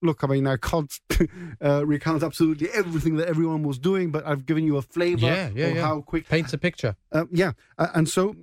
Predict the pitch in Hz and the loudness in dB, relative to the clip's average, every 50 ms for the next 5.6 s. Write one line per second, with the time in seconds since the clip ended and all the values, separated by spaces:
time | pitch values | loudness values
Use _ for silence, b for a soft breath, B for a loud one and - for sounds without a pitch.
0 | 156 160 165 165 165 165 165 165 170 - _ - 131 127 123 123 131 113 - - | -10 -4 -2 0 0 2 0 -2 -2 -4 _ -2 0 2 2 2 0 -2 -4 -12
1 | - _ _ _ B B B B B B B B B B B B B B B B | -20 _ _ _ B B B B B B B B B B B B B B B B
2 | B B B _ - - 139 139 139 139 139 139 131 120 - 247 185 139 135 143 | B B B _ -2 0 2 2 2 2 0 0 -2 -4 -4 -2 0 2 2 2
3 | 139 139 175 175 175 180 180 180 175 160 156 160 156 156 180 185 160 - - 160 | 2 2 0 0 0 -2 -2 0 0 2 2 2 0 0 -2 -4 -4 -2 -2 0
4 | 147 147 143 143 - - - - - _ _ _ _ _ _ - 147 139 135 - | 0 0 -2 -2 -6 -12 -14 -14 -16 _ _ _ _ _ _ -2 -2 -2 -2 0
5 | - 156 151 143 135 131 135 - 131 123 135 | 2 2 2 2 0 -4 -6 -2 -2 -2 -2